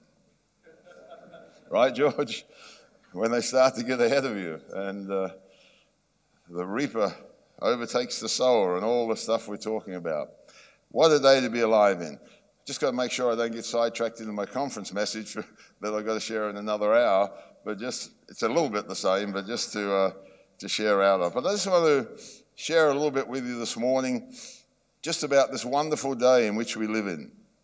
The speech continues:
When we get into the conference, I'm gonna shift a little bit from where some of the speakers have been, because we've been sharing a lot about our role and advancement in our role, but I actually wanna share later in the morning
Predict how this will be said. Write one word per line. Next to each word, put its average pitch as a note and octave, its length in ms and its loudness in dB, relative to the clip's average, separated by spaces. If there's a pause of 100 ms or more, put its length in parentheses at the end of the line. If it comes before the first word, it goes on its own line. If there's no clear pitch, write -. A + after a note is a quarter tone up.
(760)
When B2 180 -2
we B2+ 80 -2
get B2 140 0
into A#2+ 160 -2
the A2 100 -4
conference, A#2+ 560 -4
I'm G#2 200 -2 (420)
gonna B2+ 180 -2
shift C3 300 -4
a - 20 0
little C#3 240 0
bit A#2 180 -4
from A2 160 -6
where A2+ 320 2 (260)
some D3+ 260 -2
of B2 60 -2
the A#2 60 0
speakers G#2+ 460 -2
have F#2 160 -6
been, G#2 320 -4
because G#2+ 340 -6
we've A2 160 -8
been A#2 160 -6
sharing B2+ 420 -2
a A2 60 0
lot A#2 200 4
about A2+ 280 2
our A#2 240 6
role A2 640 4 (280)
and A2 120 -4
advancement A2 600 -6
in G#2 100 -8
our A#2+ 240 0
role, F#2 220 -2
but G#2 160 -6
I B2 40 -2
actually C3 220 -8
wanna B2+ 220 -6
share A#2 400 -2 (440)
later A#2+ 260 -2
in A2 100 -4
the G#2+ 40 -4
morning G#2+ 640 -2